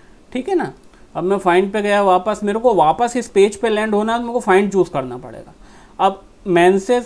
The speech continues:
absence, absent amenorrhea girls in young, मतलब in young girls में ये पूरा rubric बन गया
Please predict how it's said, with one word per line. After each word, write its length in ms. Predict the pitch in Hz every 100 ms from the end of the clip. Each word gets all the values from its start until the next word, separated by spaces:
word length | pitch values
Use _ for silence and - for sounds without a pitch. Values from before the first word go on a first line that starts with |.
| -
absence, 680 | - - - 220 226 226 -
absent 540 | 160 156 - 214 226 - -
amenorrhea 720 | 180 208 196 196 185 196 208 214 202 151
girls 340 | 175 208 220 233 -
in 180 | 170 185 156
young, 260 | 147 131 135
मतलब 340 | 139 180 170
in 140 | 180 214
young 220 | 190 175 160
girls 260 | 143 135
में 100 | 147 160
ये 100 | 190
पूरा 260 | 196 214
rubric 380 | 214 208 214 202
बन 180 | 190 170
गया 140 | 117